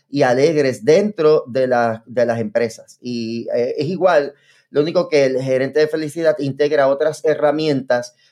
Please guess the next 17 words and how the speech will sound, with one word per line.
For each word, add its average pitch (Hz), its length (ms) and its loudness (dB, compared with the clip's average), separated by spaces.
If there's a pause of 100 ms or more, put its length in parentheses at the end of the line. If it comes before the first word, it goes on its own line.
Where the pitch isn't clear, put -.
(120)
para 131 280 0
poder 127 280 2
estar 151 500 -2
junto, 180 560 -2
de 117 120 0
la 120 120 2
mano 135 480 0
con 117 180 -2
esta, 135 680 0
con 127 140 -2
estas 156 240 0
empresas 165 400 -2
y 135 100 -4
ver 139 240 0
de 139 160 -4
qué 143 80 -2
manera 147 500 -2